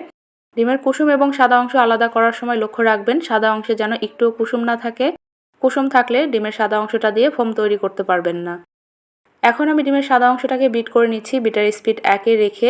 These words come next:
দশ থেকে পনেরো সেকেন্ড মতো। যখন একটু ফেনা ফেনা হয়ে আসবে তখন আমি চিনি অ্যাড করে দিব। আর এখানে চিনিটা আমি পৌনে এক কাপ পরিমাণ ব্যবহার করেছি। আপনারা যদি মিষ্টিটা বেশি খেতে চান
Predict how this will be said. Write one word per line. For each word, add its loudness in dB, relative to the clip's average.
দশ 4
থেকে 2
পনেরো 2
সেকেন্ড -6
মতো। 0
যখন 2
একটু 0
ফেনা 4
ফেনা 2
হয়ে 4
আসবে 2
তখন 0
আমি -4
চিনি -2
অ্যাড -2
করে 2
দিব। 0
আর 2
এখানে -4
চিনিটা -2
আমি -2
পৌনে -2
এক -2
কাপ 0
পরিমাণ -4
ব্যবহার -2
করেছি। -4
আপনারা 0
যদি -2
মিষ্টিটা -2
বেশি -2
খেতে 0
চান -2